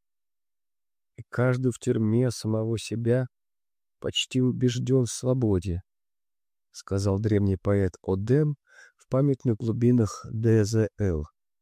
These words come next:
который сейчас хранится у гранатки. "Почти убеждён".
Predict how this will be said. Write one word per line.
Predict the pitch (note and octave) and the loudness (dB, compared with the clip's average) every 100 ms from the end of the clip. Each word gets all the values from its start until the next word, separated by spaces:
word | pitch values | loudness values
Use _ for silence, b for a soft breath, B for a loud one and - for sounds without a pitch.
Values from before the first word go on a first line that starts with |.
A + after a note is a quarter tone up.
| _ _ _ | _ _ _
который | - - G#2+ G#2 | -8 -2 0 0
сейчас | F#2 G2+ - A2+ | 0 -4 -2 -2
хранится | - G#2+ G2+ G2+ - - | 0 0 2 0 -4 -8
у | G2+ | -4
гранатки. | G#2 G2 F#2 C#2+ - - - _ _ _ _ _ _ _ _ _ _ _ - | 0 2 2 -2 -8 -14 -16 _ _ _ _ _ _ _ _ _ _ _ -10
"Почти | F2+ - - - D3 - | -6 -4 -4 0 0 0
убеждён". | G#2+ A#2 A#2 B2 C#3 D#2 | 0 0 0 0 2 2